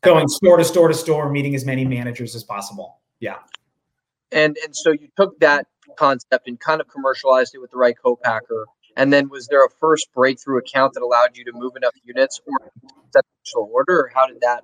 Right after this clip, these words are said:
Speaker 2: work out?
Speaker 1: Yeah, um, I would say there were two, two kind of big breaks. One of them was a retailer, one was a distributor. Um, at that trade show,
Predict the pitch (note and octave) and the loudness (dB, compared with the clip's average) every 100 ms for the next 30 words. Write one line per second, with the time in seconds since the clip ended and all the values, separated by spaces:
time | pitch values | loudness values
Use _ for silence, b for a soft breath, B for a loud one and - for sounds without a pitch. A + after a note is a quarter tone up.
0 | _ A#2 G#2+ G#2 G#2+ _ _ _ _ _ | _ -8 -6 -6 -8 _ _ _ _ _
1 | - D#3+ F3+ A3 G3+ B2 B2+ F3 E3+ E3 | -10 -2 2 4 2 0 -4 2 4 6
2 | E3 E3 D#3+ D3 F#3 C4 C4+ - G3 F#3 | 4 0 -4 -2 0 2 0 0 2 4
3 | E3+ E3 - A#3 - - A#3 G#3+ A3+ G3 | 2 -2 -6 -6 -8 -4 -2 0 0 0
4 | C3 F3 C3+ D3+ C3+ F#2+ - E3+ G3+ A3 | 0 0 0 -2 -4 -4 -4 0 2 4
5 | F#3+ D#3+ D#3+ D#3 D3+ D#3 D3 E3+ - E3 | 4 4 4 2 -2 -6 -4 -6 0 0
6 | D#3 D3 C#3+ C#3+ C3 C3 B2 - C#3+ E3 | 0 -2 -4 -4 -6 -8 -12 -10 -8 -6
7 | G#3+ A#3+ B B B _ D3+ C#3 C3+ B2+ | -8 -8 B B B _ -2 0 2 -2
8 | G#2 G2+ _ _ _ _ _ D#3+ A3+ A#3+ | -4 -14 _ _ _ _ _ 0 2 0
9 | G#3+ G3 - F3+ F#3 F#3 - D#3 B2 A#2 | -2 -4 -6 0 0 0 -4 -4 -4 -6
10 | A2 | -12